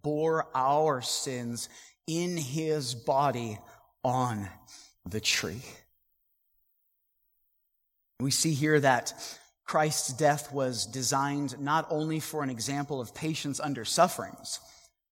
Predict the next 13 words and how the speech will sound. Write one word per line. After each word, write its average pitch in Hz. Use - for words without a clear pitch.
but 135
those 151
sufferings 127
<laughs> -
are 135
actually 151
intertwined, 156
commingled 165
with 180
the 175
bearing 156
of 147
our 135